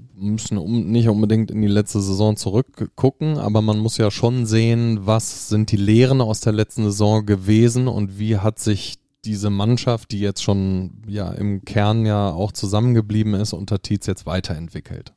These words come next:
So. Äh, und diese Mannschaft soll, äh, Spiele gewinnen. Ja, und, ähm, das tut sie nicht.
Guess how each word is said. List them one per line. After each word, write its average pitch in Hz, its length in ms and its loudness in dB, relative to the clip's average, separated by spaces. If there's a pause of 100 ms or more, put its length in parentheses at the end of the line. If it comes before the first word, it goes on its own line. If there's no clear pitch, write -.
So. - 300 -10 (1040)
Äh, 98 220 0
und 95 260 -2
diese 110 160 -2
Mannschaft 113 460 0
soll, 123 640 2 (160)
äh, 117 160 -8
Spiele 123 320 2
gewinnen. - 460 -8 (340)
Ja, 95 160 -4
und, 107 460 -6
ähm, 104 480 0 (380)
das - 240 -6
tut - 220 -2
sie - 140 -4
nicht. 82 360 -10